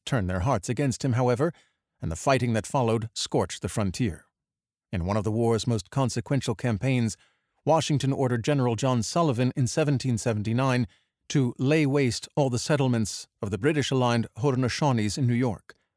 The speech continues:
ensuring that their lands were not merely overrun,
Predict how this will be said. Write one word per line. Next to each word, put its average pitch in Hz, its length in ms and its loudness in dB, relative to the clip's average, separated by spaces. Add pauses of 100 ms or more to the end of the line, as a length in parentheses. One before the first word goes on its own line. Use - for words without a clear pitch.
(200)
ensuring 110 460 0
that 110 100 0
their 117 140 0
lands 117 280 0
were 117 220 0 (240)
not 135 300 0
merely 120 320 2
overrun, 135 640 2